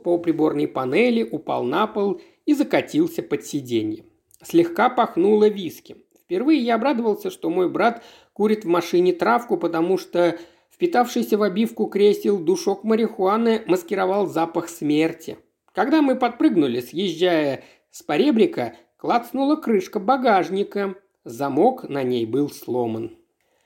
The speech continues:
Меня пронзила ужасная мысль. У машины Майкла разбита фара и помят багажник, как будто он ударился обо что-то дважды.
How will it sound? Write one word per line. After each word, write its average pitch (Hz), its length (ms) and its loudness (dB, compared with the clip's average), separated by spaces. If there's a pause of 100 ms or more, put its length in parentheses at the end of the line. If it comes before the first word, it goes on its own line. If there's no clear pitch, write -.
(220)
Меня 165 340 4
пронзила 220 500 2
ужасная 165 460 2
мысль. 170 400 2 (260)
У 143 60 -8
машины 147 480 -4
Майкла 262 480 0
разбита 220 480 -4
фара 185 580 0 (260)
и 175 80 -6
помят 165 380 2
багажник, 240 500 -2
как 175 200 -2
будто 175 220 0
он 170 120 4
ударился 233 600 -2
обо 139 360 -6
что-то 165 420 -4
дважды. 120 680 -4